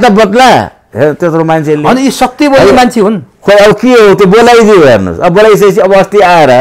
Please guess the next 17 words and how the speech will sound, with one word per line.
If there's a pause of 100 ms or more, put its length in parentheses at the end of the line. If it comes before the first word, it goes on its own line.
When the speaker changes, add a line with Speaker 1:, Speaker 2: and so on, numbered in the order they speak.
(460)
Speaker 1:
एउटा
किताब
विमोचनमा (580)
कति
लाज
मर्नु,
कति
निर्लज्ज
भन्नु
भएन
के? (420)
फेरि
अर्कोपल्ट
नेपालीको
सिरोले
भने
जति